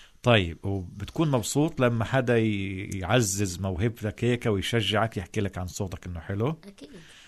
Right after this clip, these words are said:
Speaker 1: بتحاول تتدرب على إنه صوتك يكون أجمل وأجمل؟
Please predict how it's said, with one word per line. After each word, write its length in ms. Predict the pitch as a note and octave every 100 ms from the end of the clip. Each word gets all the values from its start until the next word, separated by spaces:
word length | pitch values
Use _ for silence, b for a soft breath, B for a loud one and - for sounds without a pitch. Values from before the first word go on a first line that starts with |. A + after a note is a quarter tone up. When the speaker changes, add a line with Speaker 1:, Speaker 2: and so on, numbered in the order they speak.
| B -
Speaker 1:
بتحاول 680 | - - C3 B2+ A2+ G#2 G#2
تتدرب 680 | G#2 F2 A2 A#2 C#3+ D#3+
على 580 | G#2 G#2 G2+ G2 - -
إنه 160 | G#2 G2+
صوتك 340 | - A2 G#2
يكون 320 | G#2+ - A2 G#2
أجمل 340 | G2 G2+ G2
وأجمل؟ 480 | G#2+ G#2+ A2+ D#3